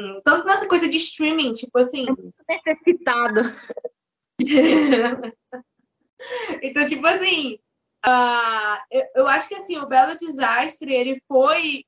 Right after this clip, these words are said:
Speaker 1: essa, esse flop muito por ter ido pro cinema. Eu acho que se tivesse ido, sei lá, pra Netflix ou pra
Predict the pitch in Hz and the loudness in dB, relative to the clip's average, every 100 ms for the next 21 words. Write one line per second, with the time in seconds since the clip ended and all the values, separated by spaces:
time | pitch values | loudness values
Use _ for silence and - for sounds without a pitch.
0 | - 220 226 240 - 240 226 233 - - | -6 -2 -2 -4 -4 -4 -4 -8 -12 -10
1 | 254 226 247 - - 233 196 170 _ _ | 0 4 4 2 -4 -14 -14 -20 _ _
2 | - 269 294 381 330 339 330 311 311 - | -12 -10 -8 -6 -4 -2 -4 -6 -10 -6
3 | 359 294 262 233 220 247 - - - 277 | -2 0 0 0 0 -2 -6 -20 -12 0
4 | 254 254 294 262 254 - 262 240 208 - | 0 2 -2 -4 -4 -4 2 2 2 -4
5 | - 233 220 220 220 220 220 _ 240 247 | -4 0 0 0 -2 -6 -8 _ -8 -6
6 | 240 - 220 214 233 214 208 196 190 180 | -8 -6 -6 -4 0 4 4 4 4 0
7 | 165 | -4